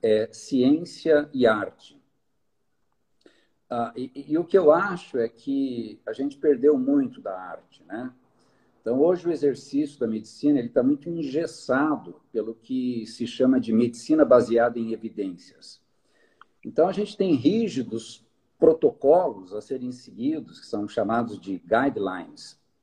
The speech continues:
que estabelecem qual a conduta que é aceita,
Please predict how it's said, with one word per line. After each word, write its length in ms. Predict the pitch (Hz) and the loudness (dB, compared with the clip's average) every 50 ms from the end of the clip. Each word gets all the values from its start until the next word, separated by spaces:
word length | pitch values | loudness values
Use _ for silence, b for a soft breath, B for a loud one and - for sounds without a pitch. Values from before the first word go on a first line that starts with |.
| _ _ _ _ _ _ _ _ _ _ _ - - | _ _ _ _ _ _ _ _ _ _ _ -20 -10
que 80 | _ 127 | _ -8
estabelecem 720 | 120 123 156 147 156 135 120 135 156 156 156 - - - - - - - _ _ _ _ - _ | 2 4 6 6 8 8 8 8 8 6 4 -2 -6 -6 -6 -14 -20 -20 _ _ _ _ -14 _
qual 220 | - 135 147 170 208 | 6 8 8 8 8
a 100 | 196 - | 4 4
conduta 580 | - 185 151 127 - 135 160 185 - - 104 90 | 6 6 6 6 6 4 2 2 2 0 -2 -2
que 380 | - - _ - 104 95 101 | -2 -6 _ -8 -2 0 2
é 80 | 104 104 | 2 2
aceita, 640 | 107 - - - - 120 151 170 - _ - 85 - | 2 0 -2 0 2 2 2 2 -2 _ -8 -8 -8